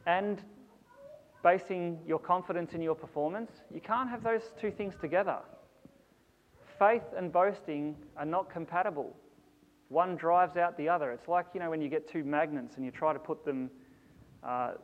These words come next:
together the wrong way, and one just keeps pushing the other away. That's like faith and boasting. They're, they're incompatible. So you look at verse twenty-seven.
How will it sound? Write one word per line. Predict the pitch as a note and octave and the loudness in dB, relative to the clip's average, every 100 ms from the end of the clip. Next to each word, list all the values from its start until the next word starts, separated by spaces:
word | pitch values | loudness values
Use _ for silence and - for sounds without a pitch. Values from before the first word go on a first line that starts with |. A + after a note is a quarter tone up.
| - - | -18 -20
together | - C#3 D#3 C3+ | -4 0 2 2
the | C3 | 2
wrong | C#3+ C3 | 2 4
way, | C3+ G3 G#3+ - - C#3+ | 2 2 -4 -16 -18 -8
and | C#3+ | -4
one | E3+ | -4
just | D#3+ - | -4 -10
keeps | E3+ - | -12 -8
pushing | G3 - D#3+ D3 | -8 -6 -8 -6
the | D#3 | -6
other | D#3+ D3+ | -4 -2
away. | C3 C#3+ B3 - - - _ _ _ _ _ _ - | -2 -2 -6 -12 -20 -20 _ _ _ _ _ _ -16
That's | - | -6
like | - D#3 - | -4 -2 0
faith | E3 E3 | 0 0
and | D3 | 0
boasting. | C#3 D3 D3+ B2+ A#2+ | 2 2 0 -12 -8
They're, | B2+ | -4
they're | C#3+ G#3 | -4 -4
incompatible. | A3 G#3 G3+ G#3 G3 B2+ - - - _ _ _ _ _ _ _ _ - - - - - | -4 -6 -4 -4 -2 -6 -6 -16 -20 _ _ _ _ _ _ _ _ -20 -20 -20 -20 0
So | F#3+ | 6
you | |
look | A3+ | 6
at | A3 | 6
verse | F#3+ F#3 | 4 2
twenty-seven. | - E3+ D#3 - D3 A#2 | 2 0 2 2 2 0